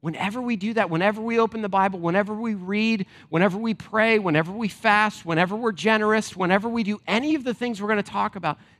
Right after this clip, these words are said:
this is the God that we connect with. This is the God that you and I get to connect with. And as we think about rhythms and practices, here's our hope for this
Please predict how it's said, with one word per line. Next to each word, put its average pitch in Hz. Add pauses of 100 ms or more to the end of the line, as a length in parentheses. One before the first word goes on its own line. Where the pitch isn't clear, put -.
this 233
is 208
the 208
God 147 (880)
that 135
we 147
connect 156
with. 73 (1400)
This 190
is 214
the 214
God 170
that 175 (180)
you 196
and 175
I 160 (460)
get 185
to 175
connect 143
with. - (2250)
And 156
as 175
we 202
think 262
about 208
rhythms 185
and 165
practices, 120 (680)
here's 185
our 175
hope - (100)
for 135
this 120